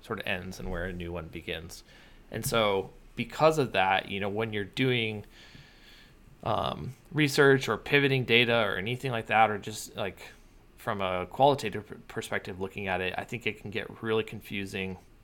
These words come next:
'cause you can just keep rationalizing, "Oh, I should add this too. Oh, that, I could see how that's connected." And, um, you make these connections. So from one hand,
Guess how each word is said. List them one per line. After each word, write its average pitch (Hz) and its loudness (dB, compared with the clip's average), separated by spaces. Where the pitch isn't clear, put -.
'cause - -12
you 110 -8
can 104 -8
just 104 -6
keep 127 2
rationalizing, 98 0
"Oh, 107 0
I 101 2
should - -4
add 92 0
this 98 -4
too. 101 -2
Oh, 95 -2
that, 127 -2
I 107 2
could 110 -8
see 123 -4
how 113 -2
that's 120 -2
connected." 101 -2
And, 92 -4
um, 104 -2
you 117 -6
make 135 4
these 110 -4
connections. 110 -4
So 110 4
from 104 -4
one 151 4
hand, 143 -2